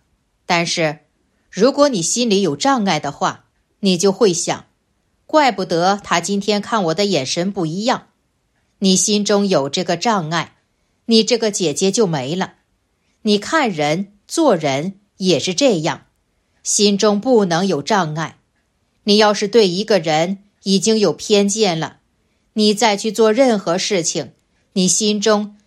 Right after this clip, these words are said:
就会起障碍，会难过。师父现在对徒弟、弟子非常严格，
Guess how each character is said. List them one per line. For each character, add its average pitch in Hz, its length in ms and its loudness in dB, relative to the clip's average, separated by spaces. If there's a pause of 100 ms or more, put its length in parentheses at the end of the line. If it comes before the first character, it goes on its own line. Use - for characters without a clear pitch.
(140)
就 285 240 2
会 185 160 0
起 151 240 -2
障 214 400 0
碍， 156 260 -6 (180)
会 202 220 2
难 143 320 -4
过。 175 300 -4 (640)
师 220 260 2
父 208 140 0
现 175 320 0
在 151 460 -2
对 202 180 4
徒 160 380 -4
弟、 185 300 -6 (300)
弟 240 220 2
子 160 360 -10 (200)
非 202 280 2
常 190 260 -4
严 156 280 -2
格， 151 300 -10